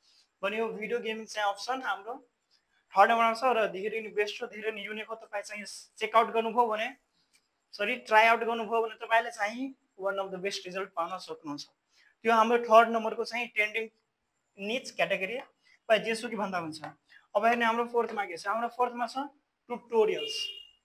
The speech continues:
Tutorials पनि, पनि अहिलेको टाइममा धेरै नै चल-, चल्दैछ। अब tutorial गर्दा के भयो?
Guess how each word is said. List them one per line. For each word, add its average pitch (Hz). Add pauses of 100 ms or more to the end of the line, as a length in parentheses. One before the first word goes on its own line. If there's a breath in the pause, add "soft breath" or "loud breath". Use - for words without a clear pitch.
(960 soft breath)
Tutorials 285
पनि, 262
पनि 262
अहिलेको 254
टाइममा 254
धेरै 220
नै 233
चल-, 190
चल्दैछ। 175
अब 190
tutorial 240
गर्दा 240
के 247
भयो? 160